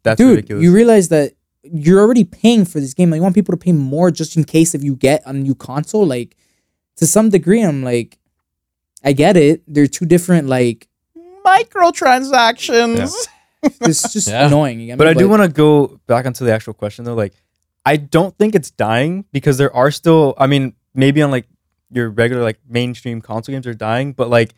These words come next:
Speaker 1: the indie scene is doing pretty well.
Speaker 4: Right.
Speaker 1: Like,
Speaker 4: Risk of Rain.
Speaker 1: there's, yeah, you know,
Speaker 3: Yeah.
Speaker 1: you got Risk of Rain,
Speaker 4: Love that game.
Speaker 1: you got, um,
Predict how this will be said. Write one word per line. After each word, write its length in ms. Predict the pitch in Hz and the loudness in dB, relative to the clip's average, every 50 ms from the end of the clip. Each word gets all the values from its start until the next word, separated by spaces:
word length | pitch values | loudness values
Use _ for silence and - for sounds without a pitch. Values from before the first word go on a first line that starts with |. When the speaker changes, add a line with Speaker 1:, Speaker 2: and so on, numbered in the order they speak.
| _ _ _ _ _ _ _ _ _ _ - | _ _ _ _ _ _ _ _ _ _ -2
Speaker 1:
the 160 | - 131 - - | -2 -2 0 0
indie 260 | 131 135 147 160 170 | 0 0 2 0 0
scene 220 | - - 202 190 | 0 0 0 0
is 140 | 165 135 117 | 0 -2 -4
doing 340 | 110 _ - 131 131 131 123 | -6 _ 0 0 2 2 0
pretty 240 | - - 123 113 110 | -2 -4 -6 -6 -6
well. 280 | 101 101 95 90 95 _ | -6 -8 -10 -12 -14 _
Speaker 4:
Right. 320 | 101 101 95 92 90 98 95 | -14 -14 -12 -12 -10 -4 0
Speaker 1:
Like, 220 | 120 123 113 - _ _ 101 - - | 0 0 0 -2 _ _ -20 -12 -8
Speaker 4:
Risk 200 | 107 104 - - | -8 -6 -4 -6
of 100 | 107 95 | -6 -4
Rain. 100 | 98 101 | -2 0
Speaker 1:
there's, 220 | 147 143 139 131 131 139 - _ _ _ _ _ _ _ _ _ _ _ - | 2 2 2 0 -4 -10 -16 _ _ _ _ _ _ _ _ _ _ _ -12
yeah, 140 | 98 - - | -12 -12 -12
you 100 | - 139 135 | -14 -12 -8
know, 0 | |
Speaker 3:
Yeah. 120 | 131 135 - | -4 -2 0
Speaker 1:
you 80 | 110 107 | 0 0
got 80 | 135 131 135 | 0 0 0
Risk 140 | 156 156 175 | 0 0 0
of 60 | 160 | 0
Rain, 380 | 143 147 151 151 147 147 147 143 | 2 2 2 2 2 2 0 -2
Speaker 4:
Love 40 | 143 - | -4 -8
that 80 | 87 | -14
game. 100 | 87 90 92 | -18 -6 -2
Speaker 1:
you 100 | 123 127 | 0 2
got, 420 | 139 135 135 - - - - - | 2 2 0 -2 -6 -14 -6 0
um, 640 | 135 127 120 117 117 113 110 107 107 107 104 107 | 2 4 4 4 4 2 0 -2 -4 -8 -12 -14